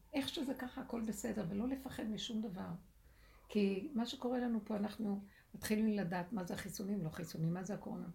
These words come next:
מה זה זה, אולי ככה, לא ככה, ואז מה זה, יש, זה טוב, זה רע, זה לא טוב, זה לא כדאי, זה כן כדאי. זה חבל לנו על הזמן בכלל, לשים שם את המוח.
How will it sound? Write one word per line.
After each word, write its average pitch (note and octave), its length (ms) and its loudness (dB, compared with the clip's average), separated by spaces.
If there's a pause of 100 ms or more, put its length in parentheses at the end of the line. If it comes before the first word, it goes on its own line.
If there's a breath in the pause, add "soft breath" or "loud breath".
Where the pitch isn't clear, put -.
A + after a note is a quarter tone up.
(300 loud breath)
מה G3+ 140 2
זה G#3+ 140 2
זה, A3+ 200 4
אולי E3 240 2
ככה, G#3+ 260 0
לא - 60 0
ככה, G#3 200 -6
ואז F#3+ 160 0
מה G#3+ 120 0
זה, D#3+ 100 -2
יש, E3+ 160 -2 (140)
זה F3 120 4
טוב, A#3+ 360 4
זה E3 180 4
רע, A3+ 280 4
זה E3 140 2
לא G3 220 4
טוב, G#3 140 -2
זה F3 100 0
לא F#3+ 80 0
כדאי, G3+ 320 0
זה G3+ 100 -6
כן G#3 160 -4
כדאי. - 160 -8 (1000 loud breath)
זה E3 60 -14
חבל G#3 280 -2
לנו C4+ 260 -2
על A#3+ 80 -2
הזמן A3 320 -2
בכלל, E3+ 360 -4
לשים G3 280 -2
שם G3+ 160 -4
את F#3+ 140 -6
המוח. E3+ 460 -2